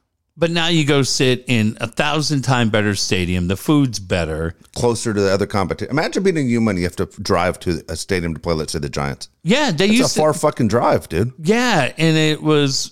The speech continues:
Speaker 1: um, the team from Japan would come in, and they, they would be there. But yeah, I meant to ask Mud that about, like, I think it worked where the pods would basically be home for a week.
Speaker 2: Yeah.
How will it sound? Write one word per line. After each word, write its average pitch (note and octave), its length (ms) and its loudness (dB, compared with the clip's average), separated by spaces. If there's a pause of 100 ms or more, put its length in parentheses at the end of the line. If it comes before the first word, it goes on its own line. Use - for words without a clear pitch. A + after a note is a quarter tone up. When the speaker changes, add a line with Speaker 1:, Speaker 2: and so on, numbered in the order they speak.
Speaker 1:
um, B2 340 2
the A#2 80 0
team G#3+ 240 2
from G#3 220 0
Japan C#3+ 500 0
would G#2 160 0
come F2 260 -2
in, C#2+ 260 -10 (1400)
and G#2+ 540 2 (680)
they, D3 340 2
they C#3+ 320 0
would C#3+ 180 2
be C3 160 4
there. B2+ 220 2
But C3+ 300 -2
yeah, F3 340 0
I C#3+ 80 2
meant G#3 220 2
to A3+ 100 0
ask D#3+ 440 -2
Mud A#2 340 0
that D#2+ 280 -4 (680)
about, G#2 520 0
like, G#2 380 -4 (100)
I B2 80 -4
think C#4+ 300 -2
it F4 140 0
worked D3 340 0
where C3+ 120 4
the A2+ 100 2
pods C#3+ 460 -2
would A#2+ 320 -2
basically B2+ 580 0
be G#2 200 0
home B2+ 320 0
for D#3 180 2
a D3+ 60 4
week. D#3+ 380 -2
Speaker 2:
Yeah. D#2+ 180 0